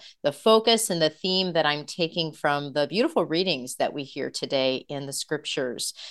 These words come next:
So as we gather on this thirty-second Sunday in Ordinary Time, November sixth, I want to offer a prayer and begin with a prayer for all souls. On the first of November, we pray in the church for All Saints, and we have the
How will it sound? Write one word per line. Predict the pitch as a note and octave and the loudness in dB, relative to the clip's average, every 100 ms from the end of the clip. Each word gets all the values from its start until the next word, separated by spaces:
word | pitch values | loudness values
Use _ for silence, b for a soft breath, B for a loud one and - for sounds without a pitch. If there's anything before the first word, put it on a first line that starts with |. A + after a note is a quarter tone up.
| B | B
So | - F3+ | 0 4
as | F#3 | 4
we | F3+ E3+ | 2 2
gather | D#3+ D#3 E3 E3+ D#3+ | 4 6 6 4 4
on | - D3 D3 C#3+ | 2 -2 -2 -2
this | C#3+ C#3+ - | -2 -2 0
thirty-second | E3 D3+ D3+ - D3 D3+ | 0 2 0 0 -2 -2
Sunday | - D3 D3 D3+ D#3 | -2 -2 0 2 4
in | D3+ A#2 | 2 -2
Ordinary | D3+ D3 C#3+ C3+ C3+ | -2 -2 -2 -2 -2
Time, | C3+ - E3 E3 E3+ B - | -4 -6 -2 0 -2 B -4
November | D#3 C#3+ D3+ D#3 D3+ C#3+ B2 | -2 4 2 2 2 2 0
sixth, | - - - A3+ - - - B | -2 -2 4 4 4 -4 -10 B
I | - | 2
want | E3+ | 4
to | C#4+ F3 - - | 6 4 0 2
offer | F#3 F#3+ F#3 | 4 6 4
a | D#3+ | 4
prayer | D#3 - E3 E3 | 2 4 8 8
and | D3+ | 4
begin | D3 C#3 D#3+ E3 | -2 2 2 4
with | D3+ D3+ | 0 -2
a | |
prayer | C#3+ - D#3 D3+ | -4 0 2 2
for | D3+ C#3+ | 2 0
all | - D3 | 2 2
souls. | D3 - D#3 C3+ A#2 - - b - | 2 2 4 4 0 -4 -8 b -10
On | C3+ | -8
the | B2+ | -6
first | - E3+ D#3+ | 0 2 2
of | F3+ D#3 | 0 2
November, | D3+ C#3+ D3+ D#3+ F3+ F3+ | 0 0 0 4 4 4
we | D3 C3 | 0 -6
pray | - D#3 D#3 | -2 2 2
in | D3 | 0
the | |
church | C3+ - E3+ E3+ - | -4 0 0 0 -2
for | - C#3+ | 0 2
All | - C3+ | 2 2
Saints, | C3+ - A3 A3+ A#3+ - | 2 4 4 4 2 0
and | D3+ | 0
we | C#3+ | 0
have | D3 D3 C#3+ | 2 0 2
the | D3 C#3+ | -2 -2